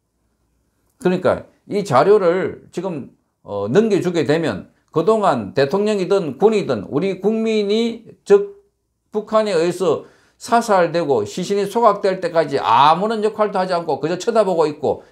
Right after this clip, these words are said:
그냥, 어, 해태하고 있었다, 기피하고 있었다 하는 것이 백일하게 드러나기 때문에 이 자료를 비밀로 붙여가지고 자, 십오 년 동안 못 보게 하려고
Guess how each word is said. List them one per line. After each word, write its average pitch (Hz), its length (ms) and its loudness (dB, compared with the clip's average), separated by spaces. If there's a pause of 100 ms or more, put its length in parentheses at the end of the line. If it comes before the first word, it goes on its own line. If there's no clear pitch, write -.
그냥, 190 420 -2 (160)
어, 92 160 -10
해태하고 165 600 0
있었다, - 400 -12 (180)
기피하고 175 520 2
있었다 - 400 -6 (120)
하는 185 200 -2
것이 175 240 -6
백일하게 214 440 2
드러나기 175 480 -4
때문에 156 480 -4 (140)
이 185 160 -4
자료를 160 400 2
비밀로 185 500 0
붙여가지고 156 840 -2 (120)
자, 101 340 0 (320)
십오 147 360 -2
년 160 160 -2
동안 123 400 -2
못 123 260 0
보게 202 220 4
하려고 113 500 -4